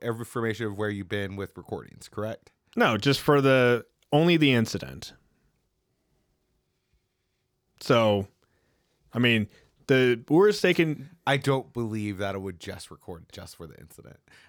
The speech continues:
Speaker 1: I
Speaker 2: But, but th-, this is how they'd bring it out. They, they already have this. Progressive has Snapshot. You plug it into your O B D two sensor,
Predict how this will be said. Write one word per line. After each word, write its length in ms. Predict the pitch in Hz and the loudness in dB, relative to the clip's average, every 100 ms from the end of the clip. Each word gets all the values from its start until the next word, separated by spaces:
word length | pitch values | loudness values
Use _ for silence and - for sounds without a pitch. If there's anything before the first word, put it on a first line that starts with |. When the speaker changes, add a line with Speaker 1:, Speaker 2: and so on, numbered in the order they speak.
| _ | _
Speaker 1:
I 40 | - | 0
Speaker 2:
But, 200 | 147 135 | 2 4
but 320 | 143 139 - | 4 4 2
th-, 200 | 131 117 | 0 2
this 240 | 117 117 | 2 0
is 120 | 113 107 | -2 0
how 160 | 110 | 2
they'd 220 | 117 123 | 4 2
bring 200 | 123 131 | 2 2
it 80 | 143 | 2
out. 260 | 165 226 208 | 2 0 2
They, 160 | 220 160 | 2 4
they 120 | 170 | 4
already 180 | 254 254 | 4 4
have 240 | 226 294 | 2 2
this. 180 | 190 175 | 0 -4
Progressive 460 | - 135 185 226 214 | -2 2 2 2 0
has 220 | 220 220 | 2 2
Snapshot. 720 | - 220 247 - - 71 - _ _ - _ _ _ | 2 0 0 0 -2 -2 -10 _ _ -20 _ _ _
You 140 | 127 | -2
plug 280 | 123 156 185 | 2 2 2
it 60 | 190 | 2
into 240 | 208 202 | 2 4
your 100 | 175 | 4
O 80 | 151 | 4
B 120 | 190 | 2
D 180 | 196 190 | 0 0
two 220 | 190 196 | 2 2
sensor, 580 | 185 147 127 - 120 117 | 2 0 2 2 2 2